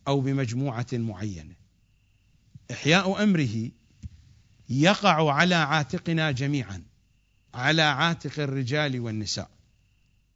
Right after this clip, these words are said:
على عاتق الشيب والشباب، على عاتق الصغار والكبار. فهل نحن قد أحيينا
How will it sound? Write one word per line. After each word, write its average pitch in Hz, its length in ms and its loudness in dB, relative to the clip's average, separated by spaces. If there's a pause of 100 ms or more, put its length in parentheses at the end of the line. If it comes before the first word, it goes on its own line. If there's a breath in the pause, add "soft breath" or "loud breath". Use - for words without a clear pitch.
(840)
على 147 280 2
عاتق 156 640 0
الشيب 143 840 2
والشباب، 110 520 -6 (840)
على 147 240 2
عاتق 165 560 0
الصغار 160 800 0
والكبار. 123 720 -6 (2750)
فهل 151 420 2
نحن 180 520 0 (1160)
قد 139 220 -2
أحيينا 139 840 -2